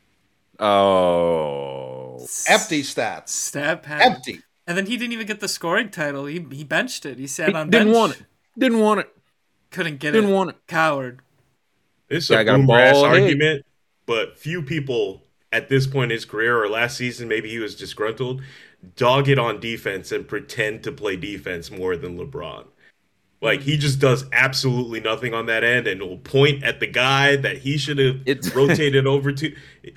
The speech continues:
Speaker 4: Awful, awful, nasty business that he does.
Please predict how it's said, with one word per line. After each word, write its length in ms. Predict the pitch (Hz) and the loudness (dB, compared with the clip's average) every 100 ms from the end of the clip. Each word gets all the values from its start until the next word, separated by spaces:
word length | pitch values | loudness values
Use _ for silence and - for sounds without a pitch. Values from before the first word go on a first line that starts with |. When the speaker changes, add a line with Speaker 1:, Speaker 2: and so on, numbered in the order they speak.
| _ | _
Speaker 4:
Awful, 480 | - 180 139 113 95 - | 0 2 2 -2 -8 -2
awful, 480 | 165 165 139 151 139 | 2 2 2 0 2
nasty 560 | 131 131 131 135 123 | 4 4 2 0 -6
business 680 | 92 113 104 95 85 - - _ - - | -2 -2 -2 -8 -10 -12 -16 _ -18 -8
that 120 | 107 | -8
he 80 | 110 | -8
does. 540 | 98 92 90 107 - | -8 -8 -8 -10 -12